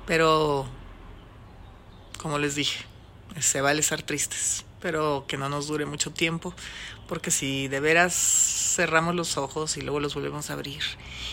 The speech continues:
y vemos lo que nos rodea y vemos todas las bendiciones que tenemos, se nos va a quitar la tristeza. Pero mi desesperación el día de hoy es que se me juntaron muchas cosas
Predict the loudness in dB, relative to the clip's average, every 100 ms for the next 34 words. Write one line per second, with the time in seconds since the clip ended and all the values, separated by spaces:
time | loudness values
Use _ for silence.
0 | -6 2 4 4 4 2 0 0 -2 -2
1 | -2 -2 -6 -4 -2 0 0 2 4 2
2 | 2 0 0 0 0 -2 -2 0 0 0
3 | -2 -6 -8 -18 -20 -18 -18 -18 -18 -18
4 | -18 -12 -6 -4 -2 0 -2 -2 -2 -2
5 | -2 -4 -2 -2 -2 -4 -12 -16 -12 0
6 | 2 2 2 2 2 0 0 4 6 6
7 | 2 0 -4 -2 2 4 4 4 0 -10
8 | -8 -8 -8 -10 -14 -16 -16 -16 -16 0
9 | 4 4 4 2 2 2 4 4 2 0
10 | 4 4 4 4 6 6 2